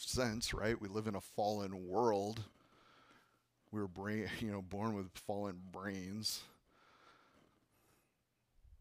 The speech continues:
I so wish I got a new brain when I got saved.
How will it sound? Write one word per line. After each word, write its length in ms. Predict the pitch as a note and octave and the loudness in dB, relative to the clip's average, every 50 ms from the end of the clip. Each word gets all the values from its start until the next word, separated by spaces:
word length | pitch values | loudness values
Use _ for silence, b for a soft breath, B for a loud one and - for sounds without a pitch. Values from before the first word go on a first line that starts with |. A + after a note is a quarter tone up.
| - _ _ _ _ _ _ _ - - - - - | -20 _ _ _ _ _ _ _ -20 -20 -12 -4 0
I 40 | C3+ | 4
so 180 | - - C3+ | 6 6 6
wish 280 | A2 G#2 G#2 G2 - - | 6 4 2 2 2 2
I 60 | G2+ | 2
got 180 | G2+ G#2 G2 G2 | 2 0 0 0
a 60 | F#2+ | -2
new 180 | F#2+ F#2+ F#2+ | -4 -6 -6
brain 320 | F2+ F2 F2 F#2 F#2 G2 G2 | -6 -6 -6 -6 -4 -4 -6
when 100 | F#2 F2+ | -6 -6
I 60 | F2+ | -4
got 220 | F#2 F#2 D2+ - | -4 -4 -2 -2
saved. 440 | - - G2 F#2+ G2 G2+ F#2+ - - | -2 -2 0 0 -2 -2 -2 -4 -8